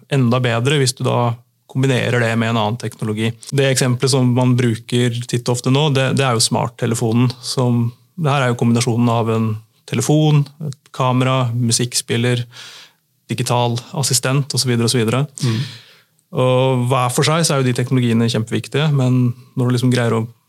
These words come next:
Speaker 1: kombinere alle sammen i en smarttelefon, da ser jo man at man, «Oi, her får man en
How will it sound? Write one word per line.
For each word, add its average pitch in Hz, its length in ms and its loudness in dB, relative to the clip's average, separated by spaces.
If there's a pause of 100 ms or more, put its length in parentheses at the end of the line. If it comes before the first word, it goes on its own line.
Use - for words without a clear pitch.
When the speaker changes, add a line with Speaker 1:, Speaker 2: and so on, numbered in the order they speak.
(420)
Speaker 1:
kombinere 117 480 0
alle 113 320 -2
sammen 113 460 0 (420)
i 117 160 -2
en 113 140 0 (100)
smarttelefon, 131 880 0
da 131 160 2
ser 123 140 0
jo 113 100 0
man 120 320 0
at 117 140 -4 (100)
man, 120 160 0
«Oi, 131 160 0
her 123 160 -2
får 120 160 -4
man 117 160 0
en 117 140 0